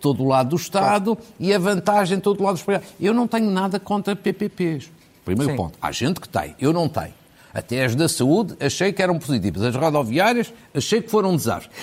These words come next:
Speaker 1: Mas o que me incomoda aqui, nesta falta de transparência, é o seguinte. O governo não dá explicação nenhuma.
Speaker 2: E acha
Speaker 1: Os
Speaker 2: que
Speaker 1: partidos,
Speaker 2: este é
Speaker 1: deixa-me
Speaker 2: o
Speaker 1: só
Speaker 2: momento de o fazer ou ainda é
Speaker 1: É.
Speaker 2: cedo demais?
Speaker 1: Ainda é cedo demais. Então a decisão tem que ser tomada até ao final deste mês.
Speaker 2: Hum.
Speaker 1: Deste mês. A mim surpreendem-me três coisas.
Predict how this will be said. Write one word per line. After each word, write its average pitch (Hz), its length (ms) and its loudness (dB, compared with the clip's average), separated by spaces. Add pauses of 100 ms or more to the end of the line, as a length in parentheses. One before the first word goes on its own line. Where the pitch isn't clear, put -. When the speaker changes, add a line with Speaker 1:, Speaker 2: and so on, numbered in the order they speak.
(160)
Speaker 1:
Mas 214 200 2
o 285 100 4
que - 160 -2
me 277 160 4
incomoda 214 600 2
aqui, 143 420 0
nesta 170 360 0
falta 202 280 2
de 156 60 -4
transparência, 160 500 0
é 104 40 2
o 92 40 0
seguinte. - 280 -12 (140)
O 277 80 2
governo 190 300 2
não 180 120 2
dá 160 120 4
explicação - 560 -4 (920)
nenhuma. 90 280 -2 (120)
Speaker 2:
E 185 140 2
acha 196 300 2
Speaker 1:
Os 196 100 2
Speaker 2:
que 208 100 6
Speaker 1:
partidos, - 200 4
Speaker 2:
este 233 120 0
é - 40 4
Speaker 1:
deixa-me 226 260 6
Speaker 2:
o 214 40 6
Speaker 1:
só 214 40 6
Speaker 2:
momento 220 240 4
de 226 80 2
o 196 40 2
fazer 202 380 4
ou 247 200 6
ainda 208 160 4
é 202 40 4
Speaker 1:
É. 190 40 2
Speaker 2:
cedo 165 320 2
demais? 127 340 -2
Speaker 1:
Ainda 247 220 0
é 220 100 4
cedo 208 280 0
demais. 160 280 4
Então 226 240 2
a 220 40 2
decisão 208 280 2
tem 214 140 2
que 170 60 -6
ser 202 100 0
tomada 196 260 2
até 185 100 0
ao 196 60 2
final 185 260 2
deste 175 300 2
mês. 120 680 0 (140)
Speaker 2:
Hum. 117 160 -8
Speaker 1:
Deste 214 460 0
mês. 180 320 2 (240)
A 170 80 2
mim 226 160 4
surpreendem-me 160 640 2
três 117 260 0
coisas. - 320 -20